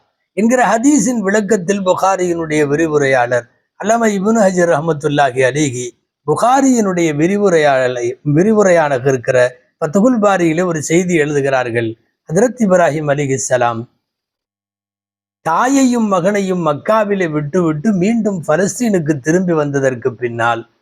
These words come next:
அவ்வப்போது பலஸ்தீனிலே இருந்து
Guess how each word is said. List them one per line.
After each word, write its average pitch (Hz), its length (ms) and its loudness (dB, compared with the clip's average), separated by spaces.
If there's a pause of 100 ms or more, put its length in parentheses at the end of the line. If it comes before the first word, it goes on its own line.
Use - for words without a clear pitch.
(340)
அவ்வப்போது 254 840 0
பலஸ்தீனிலே 208 1000 2
இருந்து 147 760 2